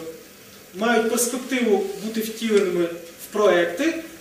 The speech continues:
А що робити з готовими проектами, ми вже знаємо. І сьогодні, на мою думку, є один лише проект, який я знаю точно, який відповідає вимогам юнідо, міжнародні вимоги,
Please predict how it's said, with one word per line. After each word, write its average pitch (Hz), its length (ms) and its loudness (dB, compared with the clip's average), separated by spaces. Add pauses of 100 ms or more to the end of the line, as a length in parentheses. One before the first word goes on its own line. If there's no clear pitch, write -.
А 190 80 -6
що 226 200 0
робити 220 260 2
з 185 60 0
готовими 196 380 2
проектами, 208 440 0 (100)
ми 202 60 -2
вже 220 160 -2
знаємо. 160 380 -4 (360)
І 190 40 -6
сьогодні, 302 360 2
на 269 80 2
мою 233 180 2
думку, 214 400 2 (180)
є 226 120 12 (240)
один 233 280 6
лише 180 360 2 (300)
проект, 226 260 2
який 208 160 -2
я 190 120 6
знаю 180 400 0
точно, 214 300 2 (120)
який 226 200 -4
відповідає 208 600 2 (260)
вимогам 196 560 4
юнідо, 180 460 0 (180)
міжнародні 226 420 -2
вимоги, 233 480 0